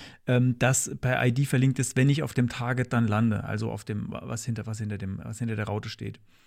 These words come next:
Das heißt, ich kann zum Beispiel was, sowas ganz Naives machen, wie wenn ich jetzt eine Überschrift, wenn jetzt eine Überschrift die I D hat, dann kann ich die zum Beispiel farbig hinterlegen, sobald ich sie anspringe. Ähm,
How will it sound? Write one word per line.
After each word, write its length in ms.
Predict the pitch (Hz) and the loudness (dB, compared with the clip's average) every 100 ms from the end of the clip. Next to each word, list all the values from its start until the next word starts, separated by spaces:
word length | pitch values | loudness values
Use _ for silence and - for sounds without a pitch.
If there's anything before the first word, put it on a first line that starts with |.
| _ _ _ - | _ _ _ -6
Das 100 | - | 4
heißt, 200 | 143 185 | 4 4
ich 100 | - | 2
kann 200 | 156 165 | 6 6
zum 120 | 143 | 6
Beispiel 220 | 139 - | 4 6
was, 180 | 127 - | 2 2
sowas 220 | 123 127 | -2 -2
ganz 220 | - 143 143 | 2 2 4
Naives 440 | 131 139 139 - | 2 2 0 2
machen, 360 | 127 127 131 117 | 2 2 2 2
wie 200 | 117 117 | 2 2
wenn 140 | 117 | 0
ich 80 | 123 | 0
jetzt 180 | 135 - | -4 -2
eine 100 | 113 | 0
Überschrift, 600 | 147 170 - 135 127 - | 4 4 2 0 0 2
wenn 80 | 117 | 2
jetzt 140 | 117 | 2
eine 80 | 123 | 2
Überschrift 360 | 151 - 139 | 0 0 -4
die 80 | - | -4
I 140 | - 113 | -4 0
D 220 | 131 131 | 2 2
hat, 160 | 131 | 2
dann 80 | 113 | -2
kann 180 | 107 117 | -2 0
ich 80 | 120 | 0
die 140 | - | -2
zum 160 | - 110 | -4 -4
Beispiel 280 | 104 - 104 | -4 -4 -8
farbig 360 | - 98 104 | -8 -8 -8
hinterlegen, 720 | - 101 101 104 107 113 - | -4 -4 -2 0 2 0 -2
sobald 320 | 101 101 98 104 | -8 -8 -8 -8
ich 100 | 101 | -10
sie 140 | - | -10
anspringe. 560 | 110 107 - - - - - - _ - - - | -10 -10 -10 -10 -10 -12 -20 -20 _ -20 -20 -12
Ähm, 460 | 95 95 92 95 | -8 -6 -6 -8